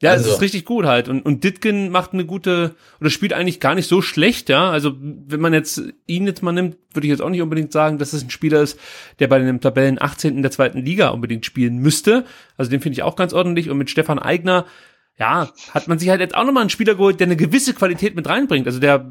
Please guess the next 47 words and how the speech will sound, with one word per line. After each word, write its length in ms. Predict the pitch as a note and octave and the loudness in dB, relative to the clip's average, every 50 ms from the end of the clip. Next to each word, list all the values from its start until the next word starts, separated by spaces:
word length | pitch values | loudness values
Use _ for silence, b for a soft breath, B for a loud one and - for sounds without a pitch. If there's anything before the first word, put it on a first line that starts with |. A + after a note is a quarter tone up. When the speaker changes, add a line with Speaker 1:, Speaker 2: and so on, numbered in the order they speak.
| - - | -16 -10
Speaker 1:
ist, 160 | - D3 D3 - | -10 -8 -4 0
glaub 140 | E3+ E3 | 0 0
ich, 80 | E3 C#3+ | 0 0
so 80 | D#3+ D3+ | 0 -2
für, 240 | D#3+ - D3+ C#3+ | 0 2 2 2
für, 640 | C#3+ - D3 C#3+ C#3 C#3 C#3 C3 B2+ B2 B2 - - - _ - - - | 2 0 0 0 2 2 2 2 2 0 -2 -6 -10 -18 _ -20 -20 -20
äh, 60 | - - - - - - - - - - | -20 -18 -16 -16 -14 -14 -14 -16 -16 -8
Wien 300 | B2+ C3 D3+ D#3+ C#3 A2 | -2 0 0 2 2 0
Wiesbaden 500 | C#3 F#3 G#3 - - G3+ G3 G3+ G3 E3+ | -2 -4 -2 -2 -2 0 0 0 -2 -2
schon 300 | - F#3 F#3 G3 G3 F#3 b b b b b b b b b b _ _ - E3 | -2 -2 -2 -2 -2 -6 b b b b b b b b b b _ _ 0 2
der 100 | E3 F3 | 2 2
entscheidende 440 | F3 - - F3 E3+ F3 F3 D#3+ | 2 2 0 0 0 0 0 -4
Faktor 360 | D#3+ - F3+ F#3 - - G3 F#3 | -4 -4 -6 -6 -2 -2 0 0
in 60 | F3 | 2
der 100 | F3 - | 2 2
Offensive. 420 | A#3 - G3 D#3+ B2+ B2+ A#2+ A#2+ | 2 2 0 0 0 0 0 0
Also 140 | A#2 A2+ A#2 | 0 0 0
der 80 | B2+ C3+ | 0 -2
hat 60 | C#3 | -2
jetzt 160 | C#3+ C#3+ - | -2 -6 -6
schon 120 | - D3 | -6 -6
einiges 420 | - - - G3 A3 F3+ C#3 B2 - | -4 -2 -2 0 2 2 0 0 0
vorbereitet 680 | - - C#3 C3+ B2+ C3 A#2 A#2 A#2 A#2+ D#3 D#3+ D#3+ - | 0 2 2 4 4 4 2 2 2 2 0 -4 -6 -6
und 360 | - - C3+ C3 B2+ B2 - | -6 -4 -2 -2 -2 -4 -6
für 120 | - - B2 | -4 -4 -4
gefährliche 380 | A#2+ A#2+ - C3+ C3 C3 C3 | -2 0 2 2 2 2 0
Situationen 500 | B2 A#2 A#2+ - C3+ B2+ - - C3+ C#3 | -2 -2 0 0 0 0 2 0 2 2
gesorgt, 260 | C3+ B2+ C3 C#3 C3+ - | 2 2 2 0 0 0
seitdem 280 | C#3+ A#2 C3 C3 B2+ | -2 0 0 0 2
er, 120 | C3 B2 - | 0 -2 -2
glaub 240 | - A#2+ B2 A#2+ | 0 0 0 0
ich, 280 | B2 A#2+ - - - - _ - | 0 -2 -4 -6 -16 -16 _ -10
ah, 160 | - - - - | -10 -8 -8 -10
wann 120 | - - | -12 -14
ist 140 | C3+ - - | -10 -6 -4
er 80 | D3 | -4
gekommen? 380 | C3 C3+ A#2+ - D#3 C#3+ C3+ - | -4 -4 -4 -2 -2 -2 -2 0
Glaub 140 | - B2 - | -2 -2 -2
ich, 60 | - D#3+ | -4 -8
auch 80 | C#3+ | -4
am 100 | D#3+ C#3+ B2+ | -2 0 0
letzten 300 | D#3 D#3+ - - - D#3 | 0 0 -2 -4 -4 -2
Tag 180 | - E3 D#3+ - | -2 -2 -2 0
der 100 | D3+ - | -2 0
Transferperiode 800 | - C3+ B2+ - - G3+ - - D3 B2 B2 A#2 A#2 A2+ A#2+ A#2 | 0 0 0 0 -4 -4 -2 -2 -4 -2 -2 -2 0 0 0 -2
oder 180 | A#2 A#2+ B2+ | -2 -2 -2
so. 280 | B2 C#3+ E3+ A#3 A#3+ - | 0 0 0 0 -2 -8